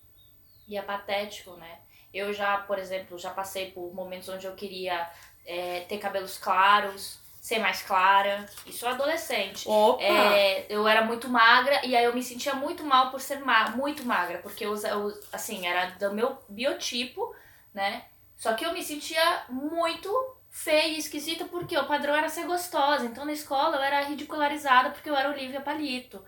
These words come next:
Speaker 1: né? E aí, eu, quando, depois da maternidade, veio outra pressão, né? Cê, uai, cê não tá ainda em forma física pós, pós-maternidade? Como assim? Cê ainda tem barriga? Sim, eu tenho. Eu pari três filhos, como é que eu não vou ter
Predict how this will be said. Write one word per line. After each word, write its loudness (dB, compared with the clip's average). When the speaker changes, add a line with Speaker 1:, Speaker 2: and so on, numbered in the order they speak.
Speaker 1:
né? -4
E 2
aí, 8
eu, 6
quando, 2
depois 6
da 6
maternidade, 6
veio 4
outra 4
pressão, 4
né? 4
Cê, 0
uai, 2
cê -10
não -8
tá 4
ainda -2
em -6
forma -6
física -10
pós, -10
pós-maternidade? -4
Como -2
assim? -4
Cê -14
ainda -10
tem -10
barriga? -6
Sim, -4
eu -2
tenho. 2
Eu 0
pari 0
três 4
filhos, 0
como -2
é 2
que -6
eu -4
não -4
vou 2
ter -2